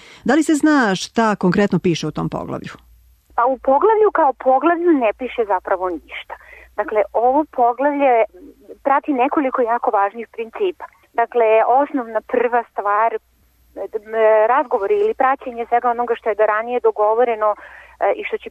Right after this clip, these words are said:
Speaker 2: biti dogovoreno u procesu normalizacije između Beograda i Prištine nikako ne zamenjuju proces dijaloga. Ono što nas očekuje kada se jednom otvori ovo pregovaračko poglavlje jeste ocenjivanje naše implementacije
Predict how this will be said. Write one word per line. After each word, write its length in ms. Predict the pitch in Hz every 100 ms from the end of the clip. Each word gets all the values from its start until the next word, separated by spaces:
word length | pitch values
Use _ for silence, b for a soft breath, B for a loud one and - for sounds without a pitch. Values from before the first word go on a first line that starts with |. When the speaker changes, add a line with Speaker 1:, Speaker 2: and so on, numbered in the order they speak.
| 339
Speaker 2:
biti 160 | 302 220
dogovoreno 500 | 208 208 226 240 226
u 80 | 220
procesu 320 | 226 247 233
normalizacije 720 | 220 214 220 220 202 214 226
između 240 | 269 - 440
Beograda 380 | 214 214 240 226
i 140 | 226 -
Prištine 480 | 233 240 - 233 226
nikako 680 | 233 247 294 - 185 -
ne 200 | 208 208 202
zamenjuju 600 | 208 214 208 226 220 220
proces 420 | 208 190 - 214
dijaloga. 500 | 220 214 175 165 170 - B B B - 277
Ono 100 | 311 381
što 140 | 320
nas 260 | 311 349 403 294
očekuje 560 | - 262 - 320 262
kada 240 | 233 339 214 -
se 80 |
jednom 380 | 208 202 202 202
otvori 420 | 214 247 311 277
ovo 120 | 196 208
pregovaračko 580 | 208 202 196 196 220 233
poglavlje 440 | - 214 262 302 302
jeste 460 | 233 226 277 - 277 B B B - 226
ocenjivanje 800 | - 220 214 220 262 349 311 214
naše 320 | 214 233 254
implementacije 1160 | 220 220 208 202 196 - 165 190 240 - 311